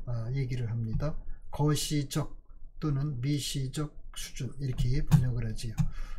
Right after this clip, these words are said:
코주얼 스트럭처, 코주얼 스트럭처, 원인과 결과의 관계. For macro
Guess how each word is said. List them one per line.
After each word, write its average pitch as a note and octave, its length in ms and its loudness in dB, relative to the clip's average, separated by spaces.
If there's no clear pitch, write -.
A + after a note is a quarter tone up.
코주얼 G#3 580 8
스트럭처, D#3 1000 0
코주얼 F#3 420 0
스트럭처, C3 680 -4
원인과 D#3+ 720 2
결과의 C#3 640 0
관계. B2+ 460 0
For D#3 360 0
macro D#3 520 0